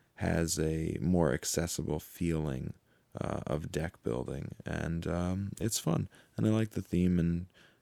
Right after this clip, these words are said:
you know, there, you, you end up really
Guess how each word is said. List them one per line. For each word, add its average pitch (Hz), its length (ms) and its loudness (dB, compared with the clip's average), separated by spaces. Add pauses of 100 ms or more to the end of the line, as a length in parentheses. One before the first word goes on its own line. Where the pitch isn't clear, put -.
(120)
you 90 80 0
know, 82 200 4 (100)
there, 98 340 4
you, 95 360 4 (240)
you 104 180 4
end 107 220 8
up 87 240 8 (640)
really 98 800 8